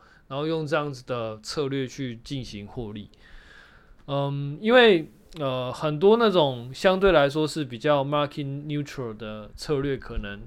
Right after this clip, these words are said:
因为做人实在太多了，然后到最后就会变成是，嗯，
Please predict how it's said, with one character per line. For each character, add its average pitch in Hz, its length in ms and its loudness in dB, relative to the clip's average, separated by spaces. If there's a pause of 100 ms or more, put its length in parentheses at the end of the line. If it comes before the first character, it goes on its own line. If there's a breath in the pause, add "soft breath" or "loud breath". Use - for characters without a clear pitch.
因 170 120 -2
为 165 80 0
做 143 240 0
人 113 80 -10
实 - 80 -12
在 127 100 -2
太 120 220 -4
多 98 280 -12
了， 87 60 -18
然 117 100 -12
后 131 60 -8
到 127 160 -4
最 131 100 -4
后 127 100 -4
就 127 80 -4
会 131 80 -4
变 127 180 -8
成 110 200 -12
是， 120 300 -12 (600 loud breath)
嗯， 104 240 -8